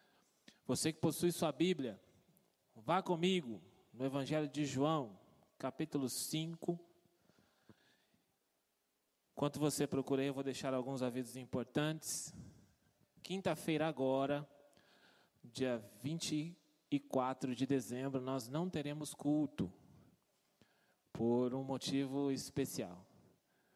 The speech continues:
Dia vinte e cinco, às dezenove horas, nós teremos a nossa cantata de Natal, aonde nós estaremos aqui todos juntos celebrando o nascimento de Jesus.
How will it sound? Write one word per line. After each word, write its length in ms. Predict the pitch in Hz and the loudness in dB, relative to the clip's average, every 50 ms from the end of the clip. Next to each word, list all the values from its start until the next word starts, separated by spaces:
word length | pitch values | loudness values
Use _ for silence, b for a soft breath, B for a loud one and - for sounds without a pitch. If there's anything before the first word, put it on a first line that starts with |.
| b b b b - - | b b b b -10 0
Dia 200 | - 123 123 120 | 2 2 2 2
vinte 320 | 107 131 160 180 180 - | 2 0 0 2 2 0
e 40 | 175 | -2
cinco, 520 | 160 - - - 160 160 170 175 175 - 143 | -2 -2 -2 -2 -2 -2 -2 0 0 2 2
às 160 | 135 127 120 | 2 0 -2
dezenove 560 | 127 123 135 127 127 135 139 147 139 139 127 | -4 -4 -4 -4 -2 -2 -2 -2 0 0 2
horas, 420 | 123 120 127 135 135 139 131 - | 2 2 2 2 0 -2 -2 -2
nós 160 | - 135 131 - | -2 -4 -4 -2
teremos 340 | - 175 165 - 139 131 | -2 -2 -2 -2 -2 -4
a 60 | 139 131 | -4 -4
nossa 260 | 127 127 131 - 139 | -2 -4 -4 -4 -6
cantata 640 | - - - 147 139 - _ 147 139 147 160 - 156 | -6 -6 -6 -6 -6 -4 _ -2 -2 -2 -2 -4 -4
de 140 | 123 143 | -4 -2
Natal, 560 | 143 135 127 - - 117 110 107 101 101 - - - _ - - _ b b b b b b b b b b b b _ | -2 -4 -4 -4 -4 -2 -2 -2 -2 -4 -6 -10 -18 _ -20 -20 _ b b b b b b b b b b b b _
aonde 960 | - 117 117 123 123 127 131 131 123 120 127 139 139 135 127 117 107 - - b b b b b b b | -6 -4 -2 0 0 0 0 0 2 4 6 6 6 6 4 2 -2 -8 -14 b b b b b b b
nós 160 | - 131 131 127 | 0 0 0 0
estaremos 540 | - - 151 135 135 143 147 147 131 110 | 0 0 0 0 2 0 0 0 0 0
aqui 400 | 143 131 - - - 170 180 185 | 0 -2 -2 -2 0 2 2 2
todos 340 | 180 - 180 185 165 160 139 | 2 2 0 2 2 2 2
juntos 440 | 120 143 175 185 196 190 - 180 160 | 4 4 4 2 2 0 0 0 0
celebrando 840 | - - 185 165 165 151 135 - 139 147 156 165 170 165 160 151 - - _ _ _ _ _ _ _ _ _ _ _ _ _ _ _ _ _ _ _ _ _ _ _ _ _ - - - | 2 2 0 2 0 0 -2 -2 -2 -2 -2 -2 -2 -2 -4 -4 -4 -10 _ _ _ _ _ _ _ _ _ _ _ _ _ _ _ _ _ _ _ _ _ _ _ _ _ -20 -8 -6
o 100 | 131 135 | -4 -2
nascimento 640 | 143 147 147 - - 143 131 135 139 147 143 - | -2 -2 -2 -2 -4 -2 0 0 0 0 -2 -4
de 140 | 139 123 117 | -6 -2 0
Jesus. 640 | 131 139 135 117 107 117 113 107 101 - - - - | 2 2 2 2 0 -2 -2 -2 -2 -4 -4 -4 -6